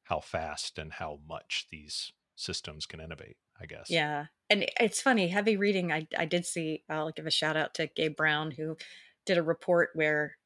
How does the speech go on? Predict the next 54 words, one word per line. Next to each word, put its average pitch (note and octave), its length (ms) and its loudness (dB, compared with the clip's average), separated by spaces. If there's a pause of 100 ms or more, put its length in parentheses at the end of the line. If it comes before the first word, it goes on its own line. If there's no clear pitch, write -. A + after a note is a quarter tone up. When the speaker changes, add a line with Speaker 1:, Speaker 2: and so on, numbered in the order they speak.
Speaker 1:
Go D3+ 80 -8
Speaker 2:
um, D3+ 280 0
Speaker 1:
Gabe. F3+ 340 2
Speaker 2:
they, E3 240 2 (160)
yeah, A#3+ 500 4 (140)
they G#3 100 2
were A3 100 4
looking A3+ 300 2
at - 140 2
how, F#3 640 2
how F3+ 260 0
rics F3 300 0
are D#3 80 -2
likely D#3 320 -2
to D3 100 -6 (340)
develop, E3+ 520 6
and D#3 160 0
that D3+ 100 -2
it - 140 -6 (180)
could F#3 180 0
be, E3+ 320 4
you F3+ 80 -2
know, C#3+ 140 2
it D3 60 -8
could F#3+ 140 0
be E3+ 120 2
all F#3 240 8
one F3 200 4
side. E3 300 2
It D#3 80 -6
could D#3+ 140 -4
be D3 200 -4 (420)
an - 120 0
open F3 300 2
platform E3+ 480 2
that D3+ 120 4
everybody D#3+ 320 2
could - 160 -8
support - 460 -4 (200)
or D3+ 180 4
submit D#3+ 400 0
apps - 300 2
to, F#3+ 180 2
or D#3 180 0
it D3 60 -2
could D3+ 140 -8
be C#3+ 200 -6
totally E3+ 360 2
closed D#3+ 420 2
where - 140 0
everything D3+ 340 0
has D3 220 -4
to D3 80 -4
be C#3+ 260 -2